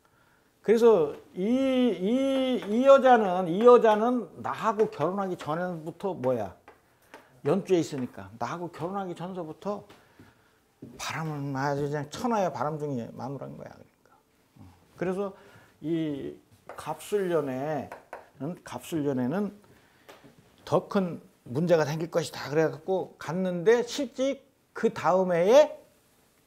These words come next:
마누라가 이제 바람 피우다 죽은 거야. 그래가지고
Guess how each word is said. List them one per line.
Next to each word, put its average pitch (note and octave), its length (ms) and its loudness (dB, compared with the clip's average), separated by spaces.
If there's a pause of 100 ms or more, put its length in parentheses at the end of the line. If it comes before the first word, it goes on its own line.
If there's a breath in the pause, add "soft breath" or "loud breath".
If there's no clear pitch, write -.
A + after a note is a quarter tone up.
(220)
마누라가 - 360 -10
이제 A#2 200 -14 (340)
바람 D3 260 -4
피우다 B2 280 -8
죽은 C3 300 -8
거야. F2 160 -12 (320)
그래가지고 D3 640 -2